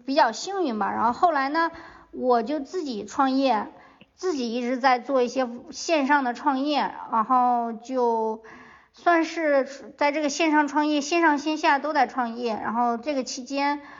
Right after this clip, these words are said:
啊，做数字游民期间，我就一直在旅行，一直，一直在旅行，走了大概四十多个国家。然后其中有一半儿是我自己去的，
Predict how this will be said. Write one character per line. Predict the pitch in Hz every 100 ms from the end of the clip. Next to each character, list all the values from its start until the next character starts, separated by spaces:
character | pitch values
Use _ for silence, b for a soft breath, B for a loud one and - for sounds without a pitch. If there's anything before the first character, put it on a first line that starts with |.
| B B -
啊， | 220 214
做 | 220 -
数 | 269 311
字 | 277
游 | 262
民 | 262
期 | 262 254
间， | 269 277
我 | 226
就 | 226 233 226 220 226 220 226
一 | 240
直 | 254
在 | 254 247 233
旅 | 220 220 214 208 202
行， | 190 214 208 226
一 | 262
直， | 226 247
一 | 247
直 | 220
在 | 220 220
旅 | 202
行， | - 202 208
走 | 214
了 | 196 214
大 | 262
概 | 240 240
四 | 240 311
十 | 233
多 | 220
个 | 208
国 | 220 208
家。 | 208 208 - B B B
然 | 247
后 | 262
其 | - 285
中 | 302
有 | 277
一 | 240
半 | 262 262
儿 |
是 | 285
我 | 220
自 | - 269
己 | 214
去 | - 277 254
的， | -